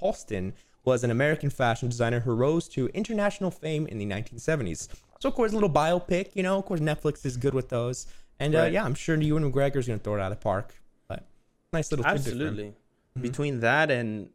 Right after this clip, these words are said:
Speaker 2: uh, Obi-Wan Kenobi, I think he's pretty much set for the re-,
Speaker 1: <laughs>
Speaker 2: for the year.
Speaker 1: Yep.
Speaker 2: Um, I mean, that man is so rich from just royalties from playing
Speaker 1: Yes,
Speaker 2: Obi-Wan,
Speaker 1: bro,
Speaker 2: so it's
Speaker 1: yeah.
Speaker 2: like he doesn't even need to do anything anymore.
Speaker 1: He was in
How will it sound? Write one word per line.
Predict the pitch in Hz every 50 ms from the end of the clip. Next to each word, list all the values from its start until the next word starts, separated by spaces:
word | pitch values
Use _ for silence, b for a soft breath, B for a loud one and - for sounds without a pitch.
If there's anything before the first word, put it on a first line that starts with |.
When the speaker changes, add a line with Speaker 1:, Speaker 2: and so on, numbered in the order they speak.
| _
Speaker 2:
uh, | - 110 107 101 92 87 82 82 92 - - - _
Obi-Wan | - 123 131 131 123 120 120 120
Kenobi, | 110 - - 110 107 143 147 117 101 98
I | 95
think | - - - 113 104 101 - - - - -
he's | - - 123 113
pretty | - - 131 123
much | 120 113 104 -
set | - - - 135 131 - - -
for | - 117
the | 104 104
re-, | 104 107 110
Speaker 1:
<laughs> | - 131 143
Speaker 2:
for | - 113
the | 95 98
year. | 95 101 123 151 147 113
Speaker 1:
Yep. | 135 120 139 - b b b b b _
Speaker 2:
Um, | - 123 123 120 117 117 113 110 104 - - _ _ _ _ -
I | 123
mean, | 147 151 151
that | 156 165
man | 175 190 185 143
is | 127
so | - - 143
rich | 123 113 120 147 160 - -
from | - 123 113 107 104
just | - 120 110 - - - - - _ _ _ _
royalties | - 107 104 117 120 127 139 139 139 - 151 151 147 151
from | - 123 110
playing | - 127 131 131 -
Speaker 1:
Yes, | - 165
Speaker 2:
Obi-Wan, | 165 180 170 170 180 185 190 185 185
Speaker 1:
bro, | - -
Speaker 2:
so | - 147
it's | 127 117 113 117
Speaker 1:
yeah. | 156
Speaker 2:
like | 135 120
he | - -
doesn't | 151 151 131 151 151
even | 143 127 120
need | 117 113 117
to | -
do | - 101 113 110
anything | 92 90 90 - 98 90
anymore. | 92 92 92 98 98 98
Speaker 1:
He | 95 -
was | 214 254 214 185
in | 180